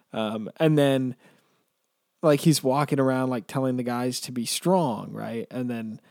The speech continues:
Aragorn's like, "What are you doing, dude?" Like, and he's like, "What would you have me do? Like, this is it," you know? <laughs> And, but he, like, yells it. You know, he's like, "We're all doomed anyways." Up until the final moments in that throne room where he does, like, the ride out,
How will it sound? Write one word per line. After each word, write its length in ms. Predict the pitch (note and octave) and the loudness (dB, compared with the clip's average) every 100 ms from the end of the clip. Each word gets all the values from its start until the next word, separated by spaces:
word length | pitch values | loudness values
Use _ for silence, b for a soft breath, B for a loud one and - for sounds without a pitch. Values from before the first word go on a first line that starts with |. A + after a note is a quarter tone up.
| _ _ - | _ _ -2
Aragorn's 480 | C3+ B2+ B2+ B2 B2 | 0 2 0 0 -2
like, 240 | A2+ - | -6 -6
"What 100 | A2+ | -6
are 60 | C3 | -4
you 100 | G#2 | -6
doing, 500 | - A2 A#2 D2+ B1+ | -8 -6 -6 -8 -12
dude?" 300 | A#1+ B1+ B1 | -14 -14 -16
Like, 260 | C2 A#1+ - _ - | -18 -18 -20 _ -8
and 100 | C3+ | -6
he's 120 | B2+ | -4
like, 140 | A#2+ | -4
"What 140 | C3+ D3+ | -2 0
would 100 | C#3 | 2
you 60 | C3 | 0
have 300 | C#3+ C#3+ B2 | 0 -4 -4
me 120 | A2 | -6
do? 360 | E2+ D#2 - - | -6 -10 -10 -14
Like, 220 | A#2+ B2 | -14 -6
this 160 | C3+ B2+ | -6 -4
is 160 | B2 | 0
it," 260 | C#3 G2+ - | 2 0 -4
you 160 | - C3 | -10 -6
know? 300 | B2 B2 C#3 b | -4 -2 -4 b
<laughs> 40 | b b b b - | b b b b -4
And, 440 | - E3 A3 - G3 G3 A3+ F#3+ | 2 8 8 8 8 10 10 12
but 80 | A#3 | 8
he, 60 | |
like, 160 | F3+ C#3 | 8 4
yells 500 | C3 A#2+ C3+ E3 D#3+ | 0 -2 2 2 4
it. 200 | F3+ A#3 - _ _ _ _ - | 2 0 -8 _ _ _ _ 4
You 100 | D3+ | 8
know, 180 | C#3+ F3 | 10 8
he's 200 | E3+ C#3+ | 8 6
like, 160 | C3 | 4
"We're 260 | C3 D3 D3+ | 4 4 6
all 140 | C#3+ | 6
doomed 420 | C#3 C3+ D3+ C#3+ B2+ | 2 4 4 4 2
anyways." 500 | C3+ A2+ G2 G#2+ - b b | 0 -2 -4 -8 -12 b b
Up 160 | A3 G#3+ | -2 0
until 180 | E3 D#3 | 0 2
the 100 | C3+ | 2
final 280 | C3+ C3 B2+ | 2 2 2
moments 380 | B2 A#2+ A#2 - | 2 2 0 -2
in 80 | B2 | -6
that 180 | G#2 | -8
throne 340 | - B2+ B2 A#2+ | -6 -2 0 -2
room 200 | G#2+ G#2 | -4 -10
where 140 | G2 | -12
he 120 | A2+ A2 | -10 -10
does, 260 | G#2 A2+ | -8 -8
like, 160 | G2+ - | -10 -10
the 80 | A2 | -10
ride 360 | A#2 - A2 | -8 -10 -10
out, 300 | A2 A2 - | -10 -10 -12